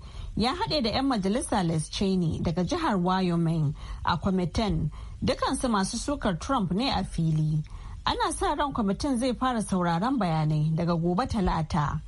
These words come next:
Kwamitin dai na bincike ne akan tarzomar da ta faru yayin da 'yan majalisa ke tabbatar da nasarar da Joe Biden na jam'iyyar Democrat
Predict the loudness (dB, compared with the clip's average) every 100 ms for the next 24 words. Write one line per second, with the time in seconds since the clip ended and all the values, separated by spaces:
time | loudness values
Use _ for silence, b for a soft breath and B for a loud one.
0 | B B B B B 0 0 0 0 2
1 | 2 2 2 2 2 2 2 0 -2 -2
2 | 0 0 0 0 0 2 0 2 2 0
3 | 0 0 -2 0 0 2 0 0 0 0
4 | 2 0 0 0 0 2 0 0 0 0
5 | 0 0 0 0 0 0 2 0 0 0
6 | 0 0 0 0 0 2 0 2 2 2
7 | 2 0 0 0 0 0 0 2 0 0
8 | 0 0 -2